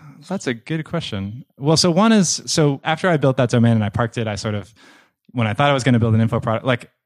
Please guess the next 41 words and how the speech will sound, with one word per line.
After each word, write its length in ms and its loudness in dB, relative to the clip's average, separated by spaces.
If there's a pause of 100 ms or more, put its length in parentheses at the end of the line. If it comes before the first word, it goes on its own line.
(120)
I 80 2
was 100 2
always 180 2
trying 260 2
to 100 0
build 340 2
artifacts 880 -6
on 140 -2
the 100 -2
internet 440 -6
that 220 -12
might 220 -12
be 80 -18
useful 380 -14
one 160 -14
day. 260 -20 (300)
So 140 -6
I 40 0
had 180 -2
this 120 -2
Build 240 2
with 120 2
Django 320 4
site. 360 0
I 100 -4
published 360 -2
a 40 -2
few 500 -2 (200)
blog 300 0
posts. 380 0
I 100 -4
had, 140 -8
was 120 -12
col-, 160 -4
I 100 -2
was 100 -4
starting 260 -2
to 80 -12
collect 240 -2
email 320 -4
addresses. 680 -8